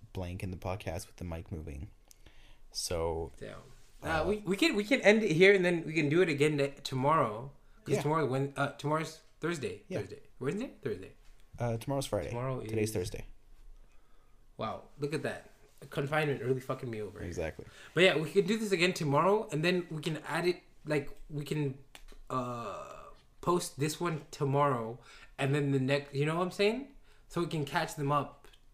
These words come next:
Speaker 1: I see
Speaker 2: and
Speaker 1: what you
Speaker 2: by Tuesday, when we're filming the one, I mean, recording the one for Wednesday,
Speaker 1: Yeah.
Speaker 2: we're good.
Speaker 1: I see what you mean.
Speaker 2: So we do, like, we do three episodes now, or, you know, in the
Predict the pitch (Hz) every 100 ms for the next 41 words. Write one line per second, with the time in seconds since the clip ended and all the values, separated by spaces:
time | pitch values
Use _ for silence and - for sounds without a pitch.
0 | - - 127 139 127 120 139 135 - 180
1 | 151 143 123 120 - 123 127 - 151 139
2 | 131 123 127 123 120 127 120 113 113 127
3 | 123 143 139 127 127 123 113 135 151 117
4 | 107 104 - 107 - 113 107 127 - -
5 | - - - - - 123 107 104 - -
6 | 131 120 135 123 - 127 131 147 151 143
7 | 131 - 127 104 120 117 101 98 - -
8 | - 131 123 107 110 110 107 - - 113
9 | 98